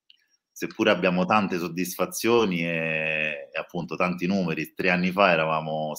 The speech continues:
erano sei ragazzi, oggi sono trentaquattro, dopo tre anni. E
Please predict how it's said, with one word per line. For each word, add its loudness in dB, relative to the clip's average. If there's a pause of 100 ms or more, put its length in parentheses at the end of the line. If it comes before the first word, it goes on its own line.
(180)
erano -2
sei 4
ragazzi, 0 (540)
oggi -2
sono -6
trentaquattro, -2 (840)
dopo -6
tre -8
anni. -8 (720)
E 0